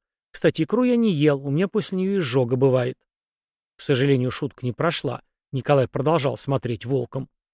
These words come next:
«Да, неравенство существует, и у многих людей тяжелая жизнь.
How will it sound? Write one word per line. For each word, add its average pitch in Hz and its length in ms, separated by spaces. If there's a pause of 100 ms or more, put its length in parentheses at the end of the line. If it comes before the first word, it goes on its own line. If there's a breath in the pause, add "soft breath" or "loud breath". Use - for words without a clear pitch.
(500)
«Да, 175 220
неравенство 202 500
существует, 147 840
и 175 120
у 143 100
многих 196 340
людей 165 300
тяжелая 156 460
жизнь. 131 380